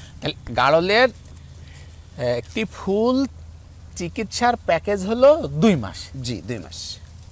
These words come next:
Speaker 1: প্রত্যেক দুই মাস পর পর এই
Speaker 2: হ্যাঁ।
Speaker 1: ধারাবাহিকতাটা
Speaker 2: <laughs>
Speaker 1: রাখতেই হবে।
Speaker 2: রাখতেই হবে।
Speaker 1: প্রথমে আমি কৃমির ওষুধ খাওয়ালাম,
Speaker 2: জি।
Speaker 1: সেটা লিভানিড হতে পারে,
Speaker 2: হেলমেক্স
Speaker 1: হেলমেক্স
Speaker 2: হতে
Speaker 1: হতে
Speaker 2: পারে,
Speaker 1: পারে,
Speaker 2: জি।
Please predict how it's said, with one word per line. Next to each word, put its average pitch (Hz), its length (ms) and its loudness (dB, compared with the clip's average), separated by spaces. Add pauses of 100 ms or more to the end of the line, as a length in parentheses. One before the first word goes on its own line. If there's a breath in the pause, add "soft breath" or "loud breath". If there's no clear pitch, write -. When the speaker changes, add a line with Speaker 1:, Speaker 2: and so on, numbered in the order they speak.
(520)
Speaker 1:
প্রত্যেক 247 520 6
দুই 214 200 2
মাস 226 280 -2
পর 202 260 4
পর 247 260 0
এই 190 120 2
Speaker 2:
হ্যাঁ। 160 140 -2
Speaker 1:
ধারাবাহিকতাটা 175 840 2
Speaker 2:
<laughs> - 0 -
Speaker 1:
রাখতেই 147 560 0
হবে। 107 100 -2
Speaker 2:
রাখতেই 185 400 4
হবে। 110 220 -10 (720)
Speaker 1:
প্রথমে 233 440 2
আমি 240 240 0 (360)
কৃমির 240 280 2
ওষুধ 160 260 -2
খাওয়ালাম, 107 500 -6
Speaker 2:
জি। 87 220 -10 (380 soft breath)
Speaker 1:
সেটা 233 420 4 (500 soft breath)
লিভানিড 202 520 2
হতে 180 240 -2
পারে, 156 240 0
Speaker 2:
হেলমেক্স - 960 0
Speaker 1:
হেলমেক্স 202 320 4
Speaker 2:
হতে 175 80 2
Speaker 1:
হতে 165 140 -4
Speaker 2:
পারে, 156 180 2
Speaker 1:
পারে, 147 140 -2
Speaker 2:
জি। 85 120 -12